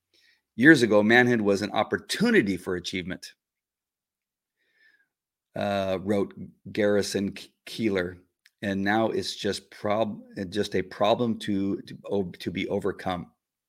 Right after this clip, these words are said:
Oh, man. Oh, here's one.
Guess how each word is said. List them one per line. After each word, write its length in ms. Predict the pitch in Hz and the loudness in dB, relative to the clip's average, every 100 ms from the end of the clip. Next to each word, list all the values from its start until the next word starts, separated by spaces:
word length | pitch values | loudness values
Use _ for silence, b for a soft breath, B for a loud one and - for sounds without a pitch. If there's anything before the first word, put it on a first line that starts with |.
| _ _ _ _ _ _ _ _ _ B B B B B B B B B B _ - | _ _ _ _ _ _ _ _ _ B B B B B B B B B B _ 0
Oh, 720 | 113 113 107 107 98 95 92 | 4 6 6 6 4 2 0
man. 540 | 95 98 98 92 90 - _ _ _ _ _ _ _ _ _ _ _ _ _ _ _ _ 110 | 0 0 0 -2 -6 -16 _ _ _ _ _ _ _ _ _ _ _ _ _ _ _ _ 2
Oh, 120 | 107 | 6
here's 240 | 123 113 | 8 6
one. 440 | 92 92 104 - | 4 0 -2 -6